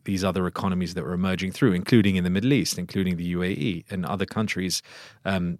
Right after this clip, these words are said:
in, in Asia as well. So we, we, we kind of come and find, find ourselves sort of almost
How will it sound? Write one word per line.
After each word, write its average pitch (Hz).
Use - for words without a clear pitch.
in, 98
in 98
Asia 101
as 87
well. 104
So 143
we, 131
we, 120
we 123
kind 156
of 113
come 131
and 123
find, 131
find 139
ourselves 110
sort -
of 95
almost 113